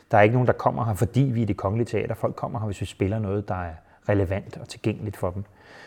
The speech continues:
Øh, og derfor er det blevet en udfordring at skulle argumentere for, hvorfor samfundet skal betale for at have sådan noget som Det Kongelige Teater.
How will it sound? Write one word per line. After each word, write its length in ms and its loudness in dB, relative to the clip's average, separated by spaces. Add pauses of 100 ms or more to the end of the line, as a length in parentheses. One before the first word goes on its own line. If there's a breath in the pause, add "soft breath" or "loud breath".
(540 loud breath)
Øh, 260 2
og 140 2
derfor 260 10
er 200 10
det 120 4
blevet 180 4
en 60 2
udfordring 480 2
at 60 -2
skulle 180 -2
argumentere 640 0
for, 340 4
hvorfor 240 4
samfundet 460 0
skal 140 -2
betale 420 -4
for 140 -2
at 80 0
have 140 -4
sådan 200 -8
noget 140 -8
som 160 -6
Det 100 -6
Kongelige 320 -4
Teater. 360 -4